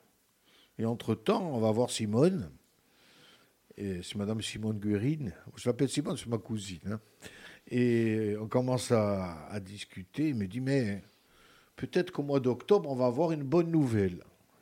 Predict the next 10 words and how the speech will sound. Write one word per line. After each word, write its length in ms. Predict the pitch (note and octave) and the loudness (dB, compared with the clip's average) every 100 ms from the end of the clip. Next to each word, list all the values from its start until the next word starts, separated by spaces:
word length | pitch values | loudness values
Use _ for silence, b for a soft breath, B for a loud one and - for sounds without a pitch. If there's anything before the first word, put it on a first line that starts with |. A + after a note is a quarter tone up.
| b b | b b
Je 100 | C3+ | -8
dis, « 60 | - | -6
C'est 100 | C#3+ | -8
quoi ? » 300 | - F2 - _ b b - | -6 -8 -10 _ b b -12
Il 40 | |
me 40 | F#2+ | -2
dit, « 100 | C3+ | 0
L'Empire. » 600 | B2+ G2+ - D#2+ - - _ _ _ _ b b b b b b | 0 -6 -12 -14 -16 -20 _ _ _ _ b b b b b b
Ah 80 | - | -10
bon ? 220 | B2+ A#3+ | -8 -8